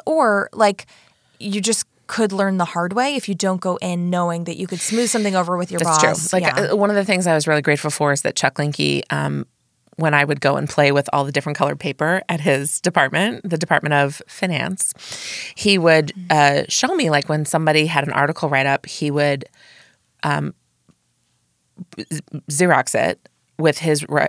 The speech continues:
Speaker 2: like, "Great job, amazing work," and then
Speaker 1: Mm.
Speaker 2: put a copy in everybody's mailbox.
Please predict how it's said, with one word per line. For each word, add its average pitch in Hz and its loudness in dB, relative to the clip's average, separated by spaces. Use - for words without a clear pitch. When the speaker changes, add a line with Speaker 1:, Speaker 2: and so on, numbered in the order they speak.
Speaker 2:
like, 143 -4
"Great 156 0
job, 143 4
amazing 143 -2
work," 139 2
and 156 -4
then 247 0
Speaker 1:
Mm. 156 -6
Speaker 2:
put - -4
a 160 -2
copy 147 -2
in 143 -8
everybody's 139 -6
mailbox. - -4